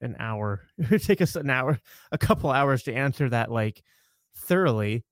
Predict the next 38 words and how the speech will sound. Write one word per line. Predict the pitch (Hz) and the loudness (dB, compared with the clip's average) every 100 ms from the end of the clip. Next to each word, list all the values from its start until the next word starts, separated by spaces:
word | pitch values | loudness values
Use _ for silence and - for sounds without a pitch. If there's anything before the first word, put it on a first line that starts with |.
| _ - | _ -4
Um, | 117 117 113 113 | 0 0 -2 -2
I | |
mean, | 139 113 | -2 0
I | 117 | -2
believe | 151 120 110 107 | -2 -2 -2 -2
that | 107 107 _ _ _ - | -2 -4 _ _ _ -12
the | 127 117 | -6 -4
unborn, | 110 107 107 107 107 107 98 _ _ _ _ _ _ _ _ - | -4 -4 -4 -4 -4 -6 -8 _ _ _ _ _ _ _ _ -6
you | 117 | -4
know, | 101 110 | -2 -4
it's, | 110 - | -6 -8
I | - 123 | -6 -4
still | 113 135 | -2 -2
view | 113 117 | 0 0
them | 117 | 2
as | 107 | 0
an | 107 | -2
indi-, | 107 113 110 | -4 -4 -4
uh, | - - - - - - - - | -6 -12 -14 -18 -20 -20 -16 -6
an | 117 | -2
unborn | 117 110 113 107 | -2 -2 -2 -2
child | 110 110 110 107 | -2 0 0 -2
as | 107 | -4
an | 110 | -2
individual | 107 101 107 104 107 107 | -4 -2 -4 -6 -4 -4
who | 98 113 | -4 -4
has | 104 104 101 | -4 -4 -6
the | - | -10
same | 104 110 110 | -10 -6 -4
rights | 104 104 107 - | -2 -2 -4 -8
as | 110 98 | -6 -4
those | 101 104 101 | -2 -2 -2
who | - 101 98 - _ _ _ _ - | -2 -4 -4 -14 _ _ _ _ -4
are | 110 127 | 0 2
born. | 156 180 196 202 - _ _ _ _ _ | 2 2 0 -4 -10 _ _ _ _ _
Um, | 123 120 113 110 | 2 4 2 0
as | 131 151 127 | 2 2 0
for, | - 156 147 139 127 | 0 2 4 4 2